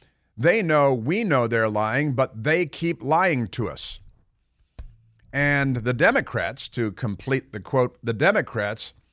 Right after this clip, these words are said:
keep pretending to believe them." That's what Elena Gorakova said in her book about the Soviet Union,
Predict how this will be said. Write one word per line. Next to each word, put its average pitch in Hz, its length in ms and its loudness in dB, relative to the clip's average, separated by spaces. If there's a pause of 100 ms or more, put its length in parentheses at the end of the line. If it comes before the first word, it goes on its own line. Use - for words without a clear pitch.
(220)
keep 208 340 -2
pretending 160 760 0
to 147 140 0
believe 131 500 0
them." 85 320 -4 (840)
That's 123 260 -4
what 123 180 0
Elena 123 440 2
Gorakova 123 760 0
said 107 340 -2
in 113 100 -2
her 110 100 -4
book 120 240 -4
about 123 240 -2
the 117 80 -8
Soviet 139 640 -2
Union, 131 520 0